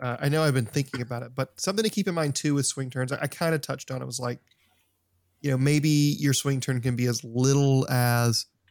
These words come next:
a guy not dying or one person or double moving to a very particular point.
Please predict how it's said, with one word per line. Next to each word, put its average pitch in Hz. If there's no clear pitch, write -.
a 131
guy 131
not 127
dying 120
or 120
one 131
person 123
or 120
double 147
moving 135
to 127
a 127
very 127
particular 123
point. -